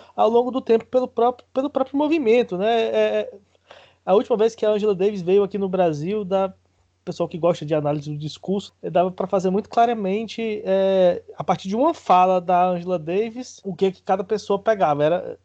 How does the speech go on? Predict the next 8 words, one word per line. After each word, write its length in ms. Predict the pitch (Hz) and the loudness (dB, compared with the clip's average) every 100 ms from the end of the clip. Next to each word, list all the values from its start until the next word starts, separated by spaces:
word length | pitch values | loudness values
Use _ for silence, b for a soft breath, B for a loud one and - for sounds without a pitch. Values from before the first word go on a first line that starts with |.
| _ 147 | _ -8
recortes 680 | 220 220 - 175 208 - | -6 -6 0 2 2 -4
muito 240 | 190 247 - | -8 -8 -2
claros, 540 | 208 180 160 143 131 | 4 6 4 0 -6
assim. 360 | 143 - 127 117 | -10 -12 -16 -2
Para 640 | 170 175 220 226 196 156 131 _ | 4 6 6 4 4 2 -2 _
pessoas 420 | 165 139 160 143 | -12 -6 -6 -6
comunistas, 960 | - 165 151 156 196 180 - 156 139 131 | -8 -8 -6 -2 -2 -2 -4 -4 -4 -4
socialistas, 1120 | 165 - 156 147 202 196 - 175 156 147 | -6 -2 -2 -2 -4 -4 -2 2 2 0